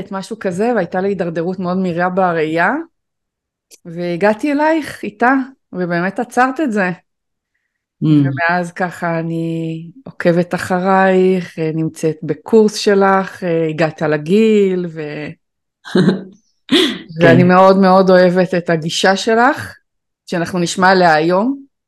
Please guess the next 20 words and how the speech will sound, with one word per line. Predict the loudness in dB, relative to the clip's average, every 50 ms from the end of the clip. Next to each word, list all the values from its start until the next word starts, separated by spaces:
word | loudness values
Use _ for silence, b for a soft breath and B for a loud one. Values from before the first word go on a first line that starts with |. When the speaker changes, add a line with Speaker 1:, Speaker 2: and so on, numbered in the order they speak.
| _ _ _ _ _ _ _ _ _ -2
Speaker 2:
Mm-hmm. | -2 0 0 0 0 -2 -2 -6 -16 _ _ _ _ _ _ _ _ _ _ _ _ _ _ _ _ -14 -10
Speaker 1:
אה, | -8 -6 -6 -4 -4 -4 -4 -4
ואת | -4 -4 -4 -4
מדברת | -4 -4 -2 -2 0 0 0 0 0 -2 -2 -2 0
על, | 0 0 0
אה, | 0 0 -2
להקשיב | -2 -2 -4 -4 -6 -8 -6 -4 -2
לעיניים, | -2 0 0 0 0 -2 -2 -2 -2 -4 -4
זה | -4 -4
אומר | -6 -4 -6 -6 -8
שהעיניים | -6 -6 -4 -4 -2 -2 -2 -2 -2 -2 -2
הם | -2 -2 -4 -4 -6 -8
כאילו | -8 -6 -4 -2 0 0
הראי | 0 -2 -4 -4 -4 -4
של | -4 -4 -4 -4 -2
הנפש | -2 -2 -4 -4 -6 -6 -8 -8 -6
שלנו, | -4 -2 -2 -2 -2 -2 -4
אנחנו | -6 -6 -8 -10
ניכנס | -10 -8 -8 -8 -8 -6 -6 -6
לזה | -4 -2 -2